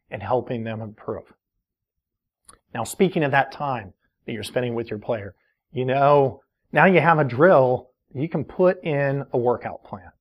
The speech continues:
And you know how I really like to emphasize planning out that time that you're gonna spend with your son or daughter. I think it's, it's critical 'cause we just don't have enough time anymore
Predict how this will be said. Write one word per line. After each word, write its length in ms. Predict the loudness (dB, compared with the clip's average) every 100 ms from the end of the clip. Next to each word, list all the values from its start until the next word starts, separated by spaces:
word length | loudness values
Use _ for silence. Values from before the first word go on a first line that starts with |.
| _ _ _ _ _ _
And 120 | -6
you 80 | -2
know 220 | 2 2
how 580 | 2 2 4 4 2 -2 -10 _ _ _ _ -12
I 600 | 0 4 6 4 2 -2 _ _ _
really 280 | 2 4 4
like 200 | 4 0
to 140 | -2 -6
emphasize 520 | -2 -2 -2 -2 -4 -8
planning 520 | -8 -2 0 0 0
out 240 | 0 0 0
that 180 | -4
time 340 | -6 -6 -4 -4
that 100 | -6
you're 100 | -6
gonna 220 | -6 -8
spend 560 | -10 -4 -4 -2 -6 -10 _ _ _ -6
with 420 | 0 0 0 -2
your 100 | -4
son 240 | -4 -8
or 100 | -8
daughter. 460 | -8 -8 -8 -12 -16 _ _ _
I 40 | -8
think 220 | -6 -6
it's, 240 | -8 -12 -12
it's 120 | -12
critical 500 | -4 0 0 0 -4
'cause 260 | -4 -6 -6 -16 -10
we 120 | -8
just 200 | -6 -6
don't 160 | -6
have 260 | -6 -8 -10 _ _ _ _ _ _ -8
enough 240 | -4 -4
time 340 | -4 -4 -2 -2
anymore 560 | -6 -8 -8 -8 -8